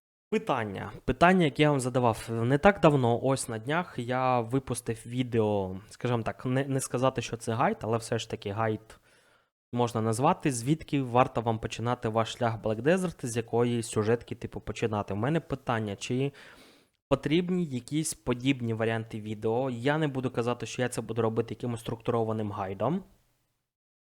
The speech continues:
де будуть там футажі, все збиратися і розповідатися, але все ж таки якимось типом такий от розмовний пояснювальний відос, по яким ще аспектам гри,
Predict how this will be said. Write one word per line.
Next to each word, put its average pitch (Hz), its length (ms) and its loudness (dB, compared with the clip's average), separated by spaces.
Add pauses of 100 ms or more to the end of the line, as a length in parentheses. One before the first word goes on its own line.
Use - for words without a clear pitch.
(340)
де 131 400 4
будуть 120 420 2
там 110 180 0
футажі, 123 560 0
все 127 440 0
збиратися 113 680 -2
і 107 400 -4 (240)
розповідатися, 127 800 -2
але 127 120 0
все 123 180 0
ж - 120 -8
таки - 180 -12
якимось 170 600 0
типом 113 380 -2
такий 123 260 -6
от 113 240 0
розмовний 123 640 0
пояснювальний 110 840 -4
відос, 117 560 -2 (720)
по 156 120 8
яким 147 460 2
ще 147 320 2
аспектам 123 680 -2
гри, 131 540 0